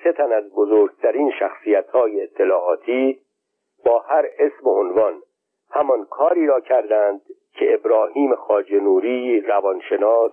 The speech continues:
پیش بینی کرده بود. سپهبد تیمور بختیار، سپهبد ناصر مقدم، سپهبد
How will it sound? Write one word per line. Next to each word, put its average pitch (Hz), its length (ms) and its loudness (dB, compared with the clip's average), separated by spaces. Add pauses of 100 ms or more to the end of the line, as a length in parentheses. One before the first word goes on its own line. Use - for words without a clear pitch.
(120)
پیش 95 340 -12
بینی 98 280 -2
کرده 76 360 -4
بود. - 140 -20 (1040)
سپهبد 113 520 -2 (460)
تیمور 110 400 2
بختیار، 120 760 0 (640)
سپهبد 107 600 -2
ناصر 101 440 0
مقدم، 113 760 -2 (600)
سپهبد 107 500 0